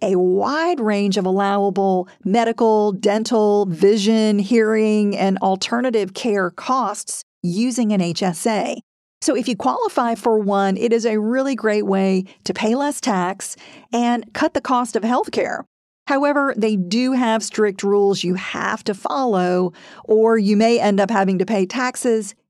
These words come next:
and penalties. So that's what we're gonna talk about today. What are some mistakes that you can make and ways to avoid them?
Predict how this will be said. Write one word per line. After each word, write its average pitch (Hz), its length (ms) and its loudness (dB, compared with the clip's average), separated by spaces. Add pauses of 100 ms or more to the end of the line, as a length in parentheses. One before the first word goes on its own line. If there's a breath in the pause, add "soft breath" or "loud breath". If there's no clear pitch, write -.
and 190 160 -2
penalties. 185 720 -6 (280 loud breath)
So - 340 -2
that's 233 320 0
what 233 80 -2
we're 233 80 -2
gonna 226 160 2
talk 208 240 -2
about 185 240 0
today. 180 360 0
What 190 220 0
are 392 220 2
some 277 320 -2
mistakes 220 560 -4
that - 120 -2
you 185 140 -2
can 185 220 -2
make 214 420 -2 (300 loud breath)
and 196 200 0
ways 190 460 2
to 226 120 -2
avoid 185 520 2
them? - 400 -6